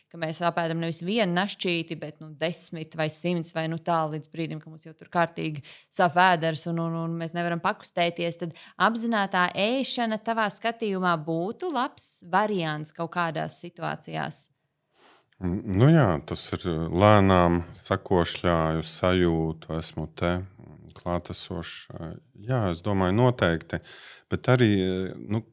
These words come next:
Speaker 2: katram jāskatās, vai viņam tas nostrādā, vai viņam tas der. Ja neder, tad meklēju, ka, eh, nu,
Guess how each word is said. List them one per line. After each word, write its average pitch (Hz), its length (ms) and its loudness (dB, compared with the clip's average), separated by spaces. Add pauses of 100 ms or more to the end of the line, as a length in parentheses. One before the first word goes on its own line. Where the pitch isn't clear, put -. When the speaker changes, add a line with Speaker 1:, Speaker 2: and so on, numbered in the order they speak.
Speaker 2:
katram 107 480 2
jāskatās, 113 960 4
vai 95 220 2
viņam 110 540 2
tas - 300 -2
nostrādā, 76 840 0
vai 78 200 -2
viņam 95 380 -2
tas 85 280 -8
der. 85 420 0 (760)
Ja 85 140 -2
neder, 123 580 6
tad 87 260 -6
meklēju, 92 720 0
ka, - 100 -12
eh, 85 440 -8 (100)
nu, 110 220 -6